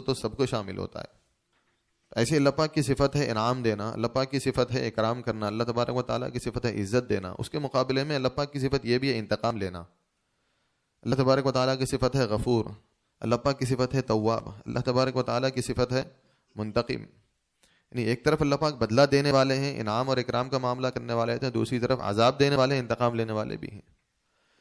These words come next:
تو اللہ پاک کا، اللہ پاک کی صفات اور اللہ پاک کا نظام یہ ہے دنیا کے اندر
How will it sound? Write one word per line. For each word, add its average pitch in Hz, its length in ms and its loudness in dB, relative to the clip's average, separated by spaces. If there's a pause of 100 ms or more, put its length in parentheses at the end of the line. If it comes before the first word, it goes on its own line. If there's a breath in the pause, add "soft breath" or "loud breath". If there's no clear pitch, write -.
(160)
تو 107 120 -2
اللہ 117 160 -2
پاک 185 300 -2
کا، 147 180 -2
اللہ 123 180 -4
پاک 143 260 -6
کی 156 80 0
صفات 139 520 0
اور 135 80 0
اللہ 131 140 0
پاک 143 260 -4
کا 135 80 0
نظام 120 420 -2
یہ 160 140 2
ہے 117 240 0
دنیا 117 400 -2
کے 127 120 0
اندر 107 380 -2